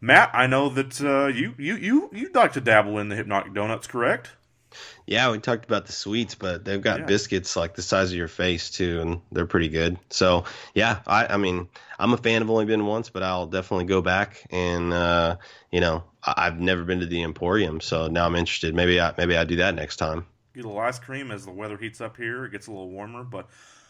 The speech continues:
Speaker 1: the, all, all I can think of now that you said, uh, the thing about the biscuits, it's like my, my brain goes to Face Biscuit, and I, I mean, I,
Speaker 2: Yeah.
Speaker 1: I don't, I don't know if, uh,
Speaker 2: I mean,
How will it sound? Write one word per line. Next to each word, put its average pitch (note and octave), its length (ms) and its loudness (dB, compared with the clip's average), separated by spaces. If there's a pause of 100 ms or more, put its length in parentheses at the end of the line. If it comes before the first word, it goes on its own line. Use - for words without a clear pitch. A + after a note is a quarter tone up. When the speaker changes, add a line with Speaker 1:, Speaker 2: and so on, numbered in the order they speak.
(140)
Speaker 1:
the, C3 240 0
all, D3+ 120 4
all G#3 220 4
I A3+ 60 2
can D3 140 -6
think E3+ 220 -6
of G#2+ 120 -4
now G#2 220 -4
that G2+ 100 -10
you G#2 100 -14
said, G#2 460 -8
uh, F#2+ 160 -8
the F2+ 80 -16
thing A2+ 200 -12
about G2+ 260 -6
the F#2 60 -20
biscuits, G2+ 460 -12
it's G#2 200 -12
like F2+ 300 -12 (640)
my, A2+ 180 -4
my A2 160 -2
brain C3 300 -4
goes A#2+ 240 -6
to G#2 80 -14
Face A#2 300 -6
Biscuit, F#2 420 -12 (300)
and G2 440 -6
I, G#2 200 -4 (120)
I G#2+ 100 -6
mean, G2+ 160 -10
I, G#2 140 0
Speaker 2:
Yeah. G2 100 4
Speaker 1:
I - 20 2
don't, G#2 200 -8
I A2+ 80 -2
don't G#2 160 -10
know G2+ 220 -8
if, - 220 -18
uh, F2+ 200 -8
Speaker 2:
I F#2 180 -2
mean, A2+ 220 0